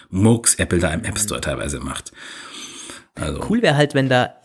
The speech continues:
Speaker 2: äh, kleinere Apps und, und Spiele gefeatured werden, weil wenn dann irgendwie so Ubisoft-Klassiker
Speaker 1: <laughs> Ja,
Speaker 2: oder wenn
Speaker 1: du.
Speaker 2: da irgendwie so Apple Arcade, die, die es eh schon irgendwie von Apple unterstützt werden oder Lego und Disney dann da kommt, dann denk ich mir auch,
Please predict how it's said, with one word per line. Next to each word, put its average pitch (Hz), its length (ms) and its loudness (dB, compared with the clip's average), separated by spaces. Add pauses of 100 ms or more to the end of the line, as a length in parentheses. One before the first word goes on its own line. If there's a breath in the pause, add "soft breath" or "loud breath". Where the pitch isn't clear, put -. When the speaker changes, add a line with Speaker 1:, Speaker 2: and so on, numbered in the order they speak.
(100)
Speaker 2:
äh, - 340 -8
kleinere 110 640 2
Apps - 440 -6
und, 92 340 -14
und - 140 -12 (120)
Spiele - 460 -8 (180)
gefeatured 95 540 -8
werden, 87 280 -8
weil 95 140 -6
wenn 120 140 2
dann 117 160 -2
irgendwie 117 540 -2 (480 soft breath)
so - 200 -2
Ubisoft-Klassiker 117 1300 2
Speaker 1:
<laughs> - 20 4
Ja, 92 80 4
Speaker 2:
oder 98 240 4
wenn - 140 4
Speaker 1:
du. 110 60 -2
Speaker 2:
da 110 240 2
irgendwie 110 440 -4
so 107 180 0
Apple 127 260 0
Arcade, 143 680 2
die, 123 160 -4
die 120 100 -2
es 120 160 -4
eh 165 120 4
schon 117 280 0
irgendwie 117 240 -2
von 110 180 -4
Apple 110 440 0 (460 soft breath)
unterstützt 123 640 0
werden 113 400 4
oder 104 240 0
Lego 120 560 4
und 101 180 -4
Disney 143 380 4
dann 98 160 0
da 92 160 0
kommt, 110 400 -4
dann 92 160 -2
denk 98 180 -2
ich 87 140 -12
mir 92 180 -4
auch, - 240 -4